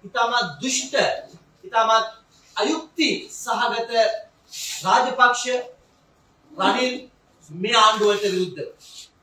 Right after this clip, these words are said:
එහෙනම් මේ සහෝදරවරු පෙනී හිටියේ අපේ ආදරණීය අම්මලා තාත්තලාගේ සහෝදර සහෝදරියන්ගේ උතුරු දකුණු නැගෙනහිර බටහිර වෙනසක් නොමැතිව. නමුත් අපි දකින්නවාද මේ වෙනකොට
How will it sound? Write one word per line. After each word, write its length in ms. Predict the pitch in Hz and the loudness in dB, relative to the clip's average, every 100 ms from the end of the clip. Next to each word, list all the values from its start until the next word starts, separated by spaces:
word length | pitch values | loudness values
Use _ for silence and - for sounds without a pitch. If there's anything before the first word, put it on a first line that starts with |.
| _ _ _ _ _ - | _ _ _ _ _ -8
එහෙනම් 360 | 190 247 302 302 | -2 0 0 -2
මේ 180 | 285 302 | -4 -4
සහෝදරවරු 680 | - 254 285 294 294 254 226 | 2 4 4 2 0 2 2
පෙනී 320 | 220 240 311 | 0 -4 -4
හිටියේ 380 | 294 269 254 190 - - _ _ - 247 | -6 -2 2 2 0 -8 _ _ -12 -4
අපේ 180 | 254 254 | 2 6
ආදරණීය 460 | 285 302 294 277 254 | 6 4 -2 0 2
අම්මලා 280 | 233 277 277 269 | 2 0 0 4
තාත්තලාගේ 640 | 262 262 254 247 214 202 - - - 226 | 4 2 2 2 4 2 0 -12 -8 2
සහෝදර 340 | 233 294 277 262 | 4 4 2 2
සහෝදරියන්ගේ 720 | 254 254 240 233 226 220 220 - | 2 0 0 0 -2 -4 -10 -12
උතුරු 240 | - 302 294 262 | -12 -8 -2 2
දකුණු 340 | - 269 262 254 - - - | 2 0 -6 -8 -14 -10 -4
නැගෙනහිර 320 | 214 277 262 214 | -2 0 0 0
බටහිර 260 | 262 247 | 0 -2
වෙනසක් 340 | 226 - - 214 | -2 0 -2 -2
නොමැතිව. 360 | 214 254 - - - _ _ | -2 -2 -4 -10 -14 _ _
නමුත් 140 | 233 269 | -8 -4
අපි 140 | 285 | 2
දකින්නවාද 380 | 247 247 311 294 262 | 2 2 0 0 0
මේ 100 | 277 | -2
වෙනකොට 340 | 285 240 233 | -2 -4 -2